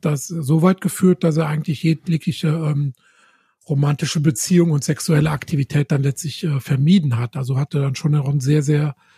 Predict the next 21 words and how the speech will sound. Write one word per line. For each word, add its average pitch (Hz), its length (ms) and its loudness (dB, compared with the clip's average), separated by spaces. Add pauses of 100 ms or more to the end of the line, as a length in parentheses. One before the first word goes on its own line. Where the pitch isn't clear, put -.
(160)
sehr 147 280 0
hohen 156 260 4
Leidensdruck, 151 800 0
ne? 139 160 -4
Und 139 160 -6 (1800)
die 143 60 -2
organischen 151 440 0
Untersuchungen, 170 680 2
hier 147 180 2
Ultraschall 160 640 0
des, - 380 -2
des - 280 -4
Hodens, 151 760 0
äh, 151 40 -2
Hodensacks 143 960 -2
und 131 160 -6
Spermaanalyse, 143 1000 0
Blutuntersuchungen 143 960 0
waren 143 160 -2
alle 151 340 2 (560)
ohne 147 480 2